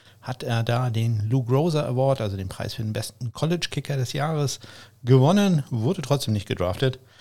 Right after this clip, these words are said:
kam zweitausendelf als Undrafted Free Agent zu den Dallas Cowboys. Ja, sein Signing-Bonus damals,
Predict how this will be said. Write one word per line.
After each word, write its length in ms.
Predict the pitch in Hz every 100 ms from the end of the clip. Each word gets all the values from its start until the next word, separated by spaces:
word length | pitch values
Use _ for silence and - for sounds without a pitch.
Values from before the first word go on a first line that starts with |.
| - -
kam 220 | - 117
zweitausendelf 580 | 113 113 110 113 95 104
als 140 | 98 107
Undrafted 480 | 104 101 92 113 -
Free 180 | 98
Agent 320 | 95 101 95 -
zu 220 | - - 117
den 240 | 110 98 -
Dallas 420 | 113 113 123 120 -
Cowboys. 680 | 131 139 135 131 117 - -
Ja, 280 | 127 120 117 - 123 - _
sein 140 | 120 113
Signing-Bonus 640 | 120 123 120 117 113 104
damals, 480 | 123 113 113 101